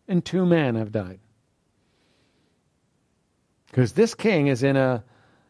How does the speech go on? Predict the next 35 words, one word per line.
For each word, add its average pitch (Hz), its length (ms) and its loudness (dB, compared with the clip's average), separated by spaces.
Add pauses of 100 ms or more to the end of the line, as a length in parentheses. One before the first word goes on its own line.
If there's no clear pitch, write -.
(200)
bad, 135 520 -4
bad 151 280 -4
mood, 139 480 0
and 120 200 -2 (280)
he 151 160 0
wants 156 300 2
to 135 100 -6
bring 139 260 2
God. 127 300 0
He 127 80 0
wants 143 240 -2
to 127 60 -6
bring 131 200 0
God's 123 300 -2
man 123 240 -2
to 120 60 -8
book. - 320 -12 (1040)
Right? 160 220 -4
<clears throat> 180 80 2 (1700)
Um, 131 540 -2 (920)
and 185 100 4
he 165 40 4
sent 277 220 4
again 220 160 4
a 196 60 2
captain 208 320 0
of 170 80 2
the 175 80 0
third 269 320 2
fifty 151 340 0
with 147 200 -2
his - 200 -2
fifty, 151 480 0
and 160 180 0
the 147 120 2